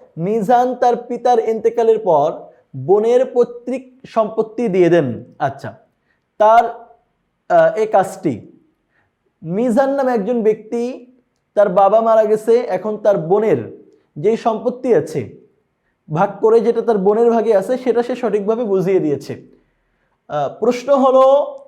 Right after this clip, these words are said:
তার এই কাজটি হক্কুল্লাহ আদায়, হক্কুল্লাহ আদায় নয়, কারণ হক্কুল্লাহ হলো আল্লাহর হক। মিজান যেটা দিয়েছে সেটা হলো তার বোনের হক, তার বোন তো আর আল্লাহ নন,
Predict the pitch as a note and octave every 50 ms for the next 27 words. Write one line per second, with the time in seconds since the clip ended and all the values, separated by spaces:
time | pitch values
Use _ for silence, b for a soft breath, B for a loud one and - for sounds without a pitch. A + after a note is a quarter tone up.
0 | - - G#3 G#3+ A3 A3 A3 G#3+ A3+ G#3+ G3 F3 E3+ F3 - - E3 C3+ A2 G2+
1 | - - b b b b b - - A#3+ A#3+ A#3+ - - C4 C4 C4 C4 C4 B3+
2 | G#3+ G3+ F3 D#3+ E3+ D3+ C3 A2 G#2 - - - _ _ _ _ _ _ - F#3+
3 | F#3 F#3 - G#3+ A3 A3 A3 A3 G3 F3 D#3+ D#3+ D3 C#3+ C#3+ D3 C#3+ B2+ A2 G2+
4 | - - _ _ _ - F3+ F3+ G#3 A#3 B3 B3+ - - - b b b b b
5 | _ - G#3+ G#3+ - - B3 B3+ B3+ C4 C4 C4 C4 C4 A#3 A3 G#3+ A3 A3+ A#3
6 | A#3 A3 F3+ F#3+ D#3 C#3+ - - - b b b b b - D#3 F3+ G#3 G3+ G3
7 | A#3+ B3 B3 A#3 B3 A#3+ A#3+ A#3+ G#3+ A#3 A#3 A#3 A#3+ B3+ B3 B3+ A#3 A3 A3+ A#3
8 | A3+ A3 A#3 A3+ A3 F#3 F#3 G#3+ A3 A#3+ A#3+ A3 F#3 E3+ D3+ B2+ - - b b
9 | b b b - F#3 F#3 F#3 D#3+ D#3+ G3+ A3+ B3 B3 A#3 B3 B3 B3 A#3+ - G#3
10 | G3+ G3+ G#3+ A3 G#3 F3 D#3 C3 A#2 -